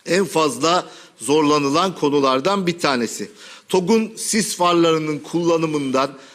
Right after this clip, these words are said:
hangi sıklıkta ve nerelerde kullanımından, hangi bölgede sis yoğunluğu olduğu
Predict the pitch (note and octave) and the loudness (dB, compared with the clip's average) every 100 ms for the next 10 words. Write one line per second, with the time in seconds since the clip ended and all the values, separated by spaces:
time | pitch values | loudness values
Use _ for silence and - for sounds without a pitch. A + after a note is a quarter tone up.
0 | - - E3 G3+ F3+ - E3+ - D3+ - | -8 -2 0 2 -2 -2 -4 -4 -8 -4
1 | D3+ C#3 C#3 F3+ G3 D#3+ C#3 A#2+ B2 - | 0 2 2 4 4 4 2 0 -4 -2
2 | G3 E3 C3 A#2 A#2 B2 F#3+ F#3+ - - | 0 0 0 -2 -2 0 0 -2 -12 -14
3 | - E3+ A3+ F#3+ D#3 C#3+ B2+ C3 C#3+ C#3 | -2 0 2 0 2 2 2 0 0 -2
4 | - G#3 - D#3 C3+ B2+ A#2+ A#2+ D#3 F3+ | -2 -4 -2 -2 0 -2 -2 -2 0 2
5 | D#3 C#3+ E3 G#3 | 2 2 2 2